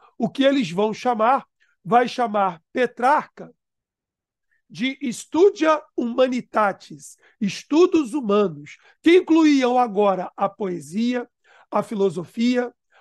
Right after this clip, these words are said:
a história, a matemática e a eloquência. É agora uma visão de mundo que sequer mais é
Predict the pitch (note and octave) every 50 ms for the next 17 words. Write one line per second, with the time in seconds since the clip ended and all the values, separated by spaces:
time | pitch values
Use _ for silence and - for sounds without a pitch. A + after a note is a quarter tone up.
0 | _ _ _ G#3+ G3 F#3+ - - - - - G#3 G#3 G#3+ A3 G#3 A3 G#3+ A3+ A3+
1 | - _ _ _ - - G3+ G3 G3 G#3+ G#3 G3+ G3+ G3 F3 D#3+ F3 G3 A3 B3
2 | A#3+ - - - B3 - - B3 B3 A#3+ - _ _ _ - A3 A#3 A#3+ - -
3 | C4 G#3+ A3 - - - C4 D4 D#4 D4 C4 C4+ C#4 B3+ - _ _ G#3 G3 G3
4 | F#3 E3+ D#3+ - - - F3 D#3 - _ _ _ _ _ - A3 A3 G#3+ F#3+ D#3+
5 | F3 F#3+ A3 B3+ C#4 C#4+ D4 C#4+ G4 - _ _ _ _ - A#3+ A#3+ B3+ B3 A#3
6 | F3+ A3 G#3 D#3 C#3+ G#3+ A#3 B3+ C4 A#3 D#3 G#3 G3+ F3+ F#3+ C4 D#4 E4 B3+ F3
7 | E3 D#3+ D#3+ _ _ _ _ - D4 C#4+ - - E4 E4 - - A#3 A3+ A#3+ B3
8 | - - - - G3 F#3+ A3 A3+ A#3+ C4+ D4+ C#4 - - - - _ _ _ _
9 | _ _ - C#4+ A#3+ A#3+ B3 D4